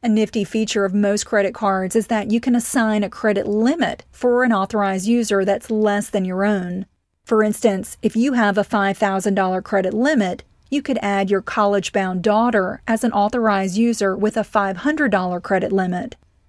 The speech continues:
That's a great way to limit your liability, and you can raise or lower the credit limit for an authorized user as you see fit. If they don't follow your rules for using the card, you can simply drop them from the account at any time.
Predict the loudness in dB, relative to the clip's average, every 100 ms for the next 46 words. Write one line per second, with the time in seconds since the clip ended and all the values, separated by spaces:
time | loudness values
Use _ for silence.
0 | _ _ _ _ 0 0 0 0 0 0
1 | 0 2 2 2 0 -2 -4 -4 -4 -2
2 | -2 0 0 0 -4 _ _ -6 -4 -4
3 | -2 0 2 0 0 0 0 2 2 0
4 | -2 -2 -2 0 0 0 0 -4 -4 -2
5 | 0 -2 -2 -2 0 0 -2 0 -2 -2
6 | 0 0 0 -2 -2 0 0 0 -10 -20
7 | _ _ _ _ -4 -2 0 2 0 -2
8 | -2 0 0 0 -2 -2 0 0 -2 -2
9 | 0 0 0 0 -2 0 0 2 2 0
10 | -4 -4 -4 -4 -2 0 0 2 0 2
11 | 0 0 0 0 -2 0 0 0 0 2
12 | 0 0 0 0 0 -4 -8